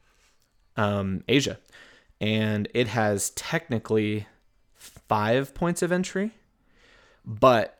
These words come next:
a little bit of a loophole there is that if you just have one guy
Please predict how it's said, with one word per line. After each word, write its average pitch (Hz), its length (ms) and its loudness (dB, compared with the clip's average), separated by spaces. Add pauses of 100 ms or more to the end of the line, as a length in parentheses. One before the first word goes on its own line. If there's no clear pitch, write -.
(140)
a 120 60 4
little 143 260 6
bit 127 140 4
of 113 80 2
a 117 40 4
loophole 117 420 4
there 104 300 2
is 104 180 -4
that 107 120 0
if 104 160 -6
you 110 100 -2
just 104 180 -6
have 101 120 -4
one 127 420 2
guy 104 420 -2